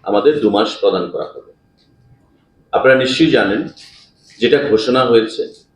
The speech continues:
খাদ্য দপ্তর ফিনান্স ডিপার্টমেন্ট থেকে অর্থ চেয়ে সেখানে ফাইল পাঠিয়েছে এবং এই চালটা আমাদের কিনে দিতে হবে এফসিআই থেকে। ফিনান্স ডিপার্টমেন্ট আমাদেরকে অর্থ দেবে, আমরা কিনে অবশ্য অতি সত্বর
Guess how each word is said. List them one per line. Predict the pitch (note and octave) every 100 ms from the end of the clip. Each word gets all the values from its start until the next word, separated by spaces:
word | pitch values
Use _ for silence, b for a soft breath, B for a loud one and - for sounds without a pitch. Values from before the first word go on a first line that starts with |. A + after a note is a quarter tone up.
| _ _ _ _ _ _ _ _ _ _ _
খাদ্য | - A#2+ D3
দপ্তর | D3 C#3+ D#3+
ফিনান্স | - A#2+ B2 B2
ডিপার্টমেন্ট | B2 B2+ B2+ C3+ B2
থেকে | B2+ C#3
অর্থ | A2 G#2 - A#2+ A2+ -
চেয়ে | A#2 A2+ A2 - _ _ _
সেখানে | G#2 A2 G#2
ফাইল | G2+ G2 F#2+
পাঠিয়েছে | A2 - A2+ A2+ - - _ _ _ _ _ _ -
এবং | D3 D3 D#3+
এই | D#3+
চালটা | C#3+ B2+ C#3+
আমাদের | C#3 B2 -
কিনে | C3 B2+
দিতে | A#2 G#2+ G#2
হবে | G#2+ B2
এফসিআই | F#2 - - -
থেকে। | F2 - _ _ _ _ _ _ _
ফিনান্স | G#2 A2 A2
ডিপার্টমেন্ট | B2 B2+ B2 - D3+
আমাদেরকে | G#2 G2 - -
অর্থ | G2+ -
দেবে, | A#2 A#2+ - - _
আমরা | - F#2+ F#2+
কিনে | - A#2 C#3+ - _ _ _ _ -
অবশ্য | F#2+ - - - -
অতি | - D3+
সত্বর | - - - B2+ - - - -